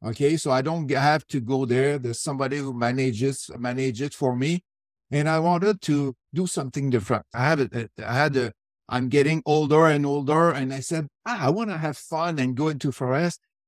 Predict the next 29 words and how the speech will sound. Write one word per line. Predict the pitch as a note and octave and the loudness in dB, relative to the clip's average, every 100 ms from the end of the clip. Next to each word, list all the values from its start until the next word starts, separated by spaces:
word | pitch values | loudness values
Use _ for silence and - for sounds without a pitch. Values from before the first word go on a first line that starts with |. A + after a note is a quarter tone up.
| _ | _
So | - F#3 F#3 G3 G3 | -2 4 6 6 4
the | C#3+ B2+ | 0 2
land | D3+ F#3+ F3 | 4 2 2
development | D3+ C#3+ - D#3 D#3+ C3+ | 2 2 0 -4 -4 2
was | B2+ B2 - | 2 2 0
great | B2+ C3+ C#3+ | -2 0 0
for | C#3 A#2+ | 0 0
me. | B2+ D3+ | 0 -2
So | D3+ C3+ C3 C3 | -4 -2 0 -2
a | |
friend | B2+ F3 E3 | -4 -2 -2
of | D3+ C3 | -2 0
mine | C#3+ D3+ D#3+ D#3 _ _ _ _ | 2 4 2 -2 _ _ _ _
found | - F3 E3 E3+ | -4 2 2 4
a | C3+ | 2
piece | G#2+ D3 D3 - | 2 0 0 0
of | C3+ A#2+ | -2 -2
land | A#2 A#2 B2 C#3 C3 | -6 -4 -4 -4 -4
that | A#2 - | -6 -2
was | C#3 C3 G#2+ _ | 0 0 -2 _
about, | B2 B2 B2 - | -12 -6 -6 -6
uh, | A2+ | -8
sixty | - D#3 - D3+ D3 | -4 -4 -4 0 2
acres. | C3 C#3+ C3+ D#3 C3+ - _ _ _ _ - | 2 2 2 0 -4 -10 _ _ _ _ -10
We | B2 | -8
bought | G#2 C#3 D3 D3 | 0 4 6 4
it. | D#3+ _ - _ | 2 _ -20 _
We | A#2 A#2 | -4 -2
decided | C3+ B2+ C#3 C3+ C3+ C#3+ | -2 0 0 2 0 -4